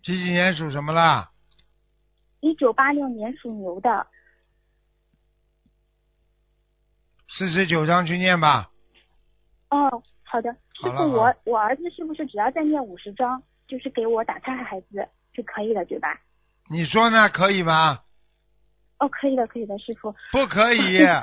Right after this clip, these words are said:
Speaker 2: <laughs>
Speaker 1: 有的念了。
Speaker 2: 哦，我给他许愿八百章的。
Speaker 1: 啊。五十张只不过这一波可能会过掉一个小劫，
Speaker 2: 嗯。
Speaker 1: 下一波还有劫呢，明白了吗？
Speaker 2: 师傅，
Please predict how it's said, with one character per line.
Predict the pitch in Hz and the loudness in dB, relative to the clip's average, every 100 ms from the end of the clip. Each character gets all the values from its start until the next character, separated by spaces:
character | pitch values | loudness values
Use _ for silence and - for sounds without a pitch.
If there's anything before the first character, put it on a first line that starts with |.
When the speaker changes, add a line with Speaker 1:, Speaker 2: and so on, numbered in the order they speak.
| - | -4
Speaker 2:
<laughs> | - _ _ | -20 _ _
Speaker 1:
有 | 175 190 | -2 0
的 | 185 | 2
念 | 285 269 220 | 4 6 6
了。 | 156 | 6
Speaker 2:
哦， | 131 262 254 240 _ _ _ _ _ _ _ | 4 4 2 -2 _ _ _ _ _ _ _
我 | 262 359 | 2 2
给 | 294 | 2
他 | 302 | -2
许 | 320 233 | -6 -2
愿 | 233 269 | 0 0
八 | 302 | 0
百 | 311 220 | 0 -2
章 | 175 196 202 | -4 -8 -6
的。 | 196 | 0
Speaker 1:
啊。 | 156 170 160 139 104 - - 285 | 4 6 6 2 -2 -8 -18 -12
五 | 285 226 | -8 -6
十 | 190 247 | -6 2
张 | 262 277 | 4 4
只 | 214 220 | 0 -8
不 | 233 | -4
过 | 247 247 | -2 -2
这 | - 254 | -2 -4
一 | 220 | -4
波 | 214 175 220 220 220 - _ _ - | -6 0 2 2 0 -8 _ _ -6
可 | 185 | -2
能 | 190 214 | -2 0
会 | 214 | -2
过 | - 220 | 0 -2
掉 | 190 185 | 0 0
一 | 185 | 0
个 | 202 | 0
小 | 170 147 | 0 -2
劫， | 131 139 151 170 | -4 -4 0 -2
Speaker 2:
嗯。 | - _ _ _ _ _ - | -4 _ _ _ _ _ -12
Speaker 1:
下 | - 240 | 2 4
一 | 220 | 4
波 | 190 220 | 2 -2
还 | 180 196 | 0 0
有 | 233 | -2
劫 | 185 165 156 | -4 -4 -4
呢， | 151 120 - _ _ _ _ _ _ _ _ _ _ | -4 -6 -10 _ _ _ _ _ _ _ _ _ _
明 | - 165 | -12 -4
白 | 175 | -2
了 | 175 | 4
吗？ | 175 175 170 | 10 12 12
Speaker 2:
师 | |
傅， | 285 262 247 | 10 6 4